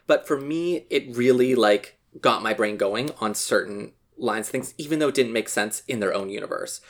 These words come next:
Like, my, my special hatred of it, the actual thing that most jarred me out of it, is how when they die and they, they're s-, you're seeing their flatline and you're seeing them go into the afterlife,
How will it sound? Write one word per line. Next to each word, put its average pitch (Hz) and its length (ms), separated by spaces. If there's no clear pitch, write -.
Like, 127 280
my, 135 300
my 151 340
special 104 420
hatred - 340
of - 120
it, - 120
the 123 80
actual 117 340
thing 139 100
that 110 180
most 127 500
jarred 107 340
me 104 100
out 120 120
of 147 80
it, 190 240
is 123 480
how 139 760
when 123 340
they 139 380
die 143 280
and 110 200
they, 107 160
they're 107 160
s-, - 400
you're 113 200
seeing 120 540
their - 100
flatline 147 720
and 127 80
you're 120 100
seeing 131 240
them 123 100
go 120 140
into 113 140
the 117 80
afterlife, 160 520